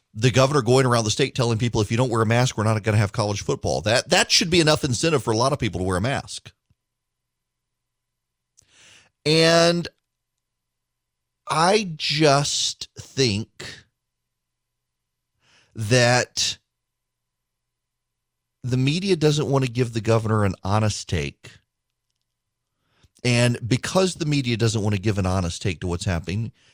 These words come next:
it's raising suspicions and skepticism of a lot of people about the coverage they're getting.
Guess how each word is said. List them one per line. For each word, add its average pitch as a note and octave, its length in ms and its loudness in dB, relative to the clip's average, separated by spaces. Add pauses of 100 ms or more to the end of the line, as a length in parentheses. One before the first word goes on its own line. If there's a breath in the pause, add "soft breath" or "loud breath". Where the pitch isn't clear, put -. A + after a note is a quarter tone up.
(120)
it's B2+ 240 -2
raising C#3 580 -2
suspicions B2 800 -4
and F#2+ 120 -2
skepticism F#2 1040 -6 (1400 soft breath)
of G#2+ 140 2
a G#2+ 40 4
lot A2 380 0
of - 160 -4
people A2 400 -8 (1300)
about G#2+ 380 0
the - 80 -10
coverage A#2 460 -4
they're - 120 -2
getting. E2+ 440 -8